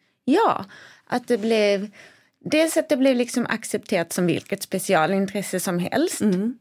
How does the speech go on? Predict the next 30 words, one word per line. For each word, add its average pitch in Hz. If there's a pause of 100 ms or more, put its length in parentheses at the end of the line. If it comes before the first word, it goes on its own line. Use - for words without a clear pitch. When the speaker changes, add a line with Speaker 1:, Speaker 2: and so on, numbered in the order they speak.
(140)
Speaker 1:
Men, 196
eh, 175 (480)
men -
också - (600)
liksom 214
hela 214
det 202
här 202
communityt - (100)
Speaker 2:
Ja. 233
Speaker 1:
som, 175 (240)
som 175
skönhet 165 (340)
skapar -
under 180
tiotalet. -
Alltså 220
jag, 220 (320)
jag 254
tänkte 330
faktiskt 349
på 285
det 262
i 226
morse, 240
att 202
vilka, 240 (280)
vilken 262
så 254
här 220